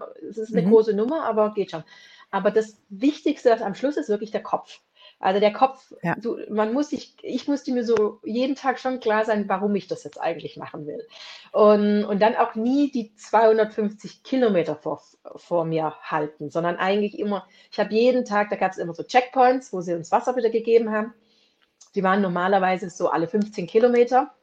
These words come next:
Speaker 1: Und das war wirklich für mich kopfmäßig, war das was ganz anderes, am ersten Tag aufzustehen und sagen, „Okay, ich renne jetzt bis zum ersten Checkpoint.“ Und dann am ersten Checkpoint gibt's mehr Wasser und dann vielleicht tue ich noch mal irgendwie Sachen ein bisschen umpacken oder so.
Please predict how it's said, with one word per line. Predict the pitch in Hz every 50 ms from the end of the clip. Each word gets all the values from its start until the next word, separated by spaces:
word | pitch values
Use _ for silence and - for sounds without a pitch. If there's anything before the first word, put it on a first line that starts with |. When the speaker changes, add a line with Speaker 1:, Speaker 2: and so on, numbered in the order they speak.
| _ _ _ _ _
Speaker 1:
Und | 185 190
das | 208 208 208 -
war | 220 208 208 214 208 196 -
wirklich | - 202 214 233 208 -
für | - 208
mich | 202 226 254 247
kopfmäßig, | - 254 226 233 - - 233 226 226 226 208 214
war | 202 196
das | 196 185 -
was | 196 -
ganz | - - 214 214 -
anderes, | - 185 180 170 165 160 160
am | 160 -
ersten | 170 185 220 - 226 202
Tag | 196 185 - -
aufzustehen | 185 220 214 - 247 220 - 226 220
und | 208 196 -
sagen, | 196 180 185 185 180
„Okay, | 175 165 190 175
ich | 170 -
renne | 196 190 190
jetzt | 185 185
bis | 175 165 -
zum | 170 170
ersten | 156 160 - _ 170
Checkpoint.“ | - - - - _ - 165 - - - - - - - - - - - _
Und | - 160 165 185
dann | 214 254 240
am | 214 196 180
ersten | 196 214 214 - 180
Checkpoint | - 254 254 254 - 269 254 254 247
gibt's | 208 190 - -
mehr | 190 180 180 175
Wasser | 190 220 220 - 233 226 226 226 - -
und | 175 165
dann | 175 175 180 180 180 180 180 180 175 175 180 - - - -
vielleicht | 190 180 175 175 175 -
tue | 202 185
ich | 175
noch | 180
mal | 190 - -
irgendwie | 185 190 190 185 180 165 160 185 185 180 175
Sachen | 170 - 175 175 190 175
ein | 170 165
bisschen | 170 165 - - 170
umpacken | 160 247 262 247 240 - - 202 - - 208 190 190 190
oder | 180 180 180 180
so. | 180 190 190 190 190